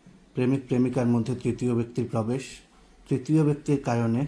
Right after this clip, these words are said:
কোনো রিলেশন যখন নষ্ট হয়ে যায়, তো সেই জায়গায় কীভাবে এই রিলে-, আহ, রিলেশনটিকে ঠিক করা যায়, কিংবা normally যদি কোনো কারণে একটি ব্রেকআপ হয়ে যায়, কীভাবে সেই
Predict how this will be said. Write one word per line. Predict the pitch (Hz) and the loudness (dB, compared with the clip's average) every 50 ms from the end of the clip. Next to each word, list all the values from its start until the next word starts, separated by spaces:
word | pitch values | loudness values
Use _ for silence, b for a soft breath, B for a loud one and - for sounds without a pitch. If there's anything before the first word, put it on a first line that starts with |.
| - - | -4 -4
কোনো | 131 123 123 123 | -2 0 0 2
রিলেশন | 113 120 120 123 123 123 139 127 127 | 2 2 0 0 -2 -2 -2 -2 -2
যখন | 120 120 120 131 | -2 -2 -2 -2
নষ্ট | 120 110 113 110 - - - | 0 0 0 -2 -4 -2 -2
হয়ে | 147 131 127 120 110 | -2 0 0 0 0
যায়, | 101 104 110 120 - - _ _ B B B B B B B B B B B B | -2 -2 -4 -6 -6 -10 _ _ B B B B B B B B B B B B
তো | - 120 110 | -4 -4 -2
সেই | - - - 131 135 135 | -2 -2 -2 0 0 0
জায়গায় | 127 135 131 123 120 127 131 120 | 0 -2 -2 -2 0 -2 -2 -2
কীভাবে | 123 - 131 123 127 131 117 135 135 - | -2 -4 -2 -2 0 0 0 0 -2 0
এই | 135 127 123 120 | 0 0 0 0
রিলে-, | 117 117 120 117 127 123 - 131 | 0 -2 -2 -4 -6 -6 -4 -2
আহ, | 120 117 113 110 | 0 2 2 2
রিলেশনটিকে | 110 113 117 117 - 139 120 113 120 - 135 - | 2 0 0 0 0 0 -2 -2 -2 -4 -4 -2
ঠিক | - 147 135 - | -2 -4 -2 0
করা | - 131 110 110 | 0 0 2 2
যায়, | 98 98 110 113 - - B B B B B B B | 0 -2 -2 -4 -4 -8 B B B B B B B
কিংবা | 160 151 147 | 2 4 4
normally | 139 123 120 117 117 123 135 143 156 165 | 6 6 4 4 4 4 4 4 6 6
যদি | 156 160 151 156 | 6 6 4 4
কোনো | 151 147 131 127 123 | 2 2 2 2 0
কারণে | 123 127 120 120 123 120 117 | 0 0 0 2 2 2 0
একটি | 113 - 131 | 0 -2 -2
ব্রেকআপ | 113 107 120 120 117 147 143 143 - | -2 0 0 0 2 0 0 0 0
হয়ে | 123 113 110 | 0 0 0
যায়, | 98 113 113 117 - | 0 -2 -4 -6 -4
কীভাবে | - 143 139 127 143 131 139 139 | -2 -2 -2 0 0 0 0 -2
সেই | - - 135 131 127 120 | 0 0 0 0 0 -4